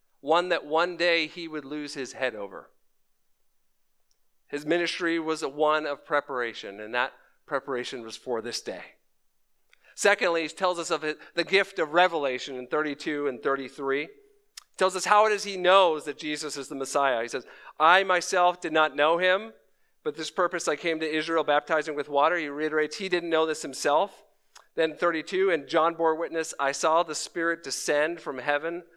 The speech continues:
like a dove, and it remained on him.' I myself did not know him." The second time he said that. "But he who sent me to baptize with water said to me, 'He on whom you see the Spirit descend and remain, this is he who baptizes with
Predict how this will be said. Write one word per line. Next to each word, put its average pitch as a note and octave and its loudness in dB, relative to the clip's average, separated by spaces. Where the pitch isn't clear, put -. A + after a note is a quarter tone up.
like C3+ -2
a C3+ -2
dove, C#3+ 2
and C#3 -4
it - 0
remained C#3 2
on E3 2
him.' F3+ -8
I F3 6
myself F3+ 2
did E3+ -8
not D#3+ 2
know D#3+ 4
him." F#3+ 0
The D#3+ -8
second E3+ -2
time D3+ -2
he D3+ -6
said D#3+ -4
that. F3 -4
"But C#3+ 0
he F#3+ -4
who F#3+ -4
sent F3 0
me E3 -4
to D#3 -2
baptize D#3 2
with D3 -12
water C3+ 2
said C3 -8
to C3+ -10
me, B2 -8
'He D3+ -4
on C3+ 0
whom C3 -6
you B2 -12
see B2+ -12
the A#2+ -12
Spirit B2+ -6
descend A#2+ -4
and A2 -10
remain, A2 -4
this C#3+ -2
is G#2+ -12
he A2 -12
who A2 -14
baptizes G#2+ -4
with G#2+ -4